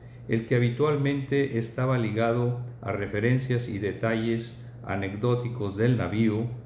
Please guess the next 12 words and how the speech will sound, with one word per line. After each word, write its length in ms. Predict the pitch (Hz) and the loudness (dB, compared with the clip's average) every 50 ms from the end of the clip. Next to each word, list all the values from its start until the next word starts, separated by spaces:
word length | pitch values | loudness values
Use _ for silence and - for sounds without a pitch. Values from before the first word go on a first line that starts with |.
| - - - - - - - | -14 -16 -16 -14 -8 2 4
o 100 | 110 110 | 6 6
del 160 | 104 104 104 | 6 6 4
propietario 920 | - 123 135 135 120 101 95 87 - 104 101 101 101 107 107 107 113 110 110 - - - - - - | 2 0 0 0 0 -2 -2 -2 0 0 0 0 0 0 0 -2 -2 -4 -6 -8 -12 -14 -14 -8 0
o 120 | 110 113 | 2 4
de 140 | 113 127 135 | 6 6 6
la 160 | 123 101 87 | 6 4 2
época. 440 | 87 87 - - - - - - - - - - - - - - - - - - - - - - - - - - - - - - - - - - - - - - - - - - - | 2 0 -2 -4 -10 -12 -12 -14 -14 -14 -16 -18 -18 -16 -16 -16 -18 -18 -18 -18 -18 -18 -18 -18 -18 -16 -16 -16 -16 -16 -16 -16 -16 -16 -16 -16 -16 -18 -16 -16 -16 -16 -14 -4 2
La 120 | 113 131 | 4 4
historia 440 | 143 135 - - 196 220 214 202 185 | 6 4 4 4 4 4 6 6 4
documental 1080 | 170 147 127 127 135 127 123 120 120 123 147 151 143 135 131 131 131 131 - - - - | 4 4 4 4 4 4 4 4 2 2 2 2 4 4 4 4 4 2 -2 -6 -6 -2
nos 340 | 110 117 117 120 117 110 104 | 2 2 4 4 4 4 2
describe 840 | 110 107 101 104 - 143 160 165 143 135 135 135 135 135 135 - | 2 0 0 -2 -4 -4 -4 -2 0 2 2 4 2 2 0 -4